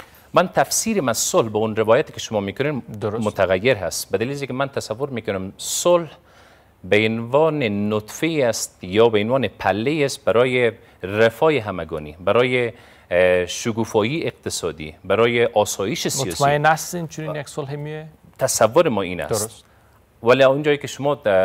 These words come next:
Speaker 1: تصور به این داشته باشین که صلح پایان جنگ نیست.
Speaker 2: مهم.
Speaker 1: پایان جنگ آتش بس است.
Speaker 2: مهم.
Speaker 1: ما باورم است که صلح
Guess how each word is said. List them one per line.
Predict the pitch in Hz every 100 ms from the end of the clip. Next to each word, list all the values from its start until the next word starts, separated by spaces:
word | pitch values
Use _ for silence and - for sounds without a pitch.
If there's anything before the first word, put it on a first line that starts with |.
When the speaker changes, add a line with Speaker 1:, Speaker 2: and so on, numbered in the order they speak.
| 95 -
Speaker 1:
تصور | 110 110 113 127
به | 131
این | 117 120 104 101 92
داشته | 135 -
باشین | 113 - 90
که | 104
صلح | - 196
پایان | 175 - 110 165 131
جنگ | 143 156 165
نیست. | 175 - - - -
Speaker 2:
مهم. | 107 98 - -
Speaker 1:
پایان | - 104 110
جنگ | 101 151 156
آتش | 101 101 -
بس | 185 92
است. | 78 - 131
Speaker 2:
مهم. | 95 98
Speaker 1:
ما | 135
باورم | 147 151 156
است | 165 -
که |
صلح | 104 - - 196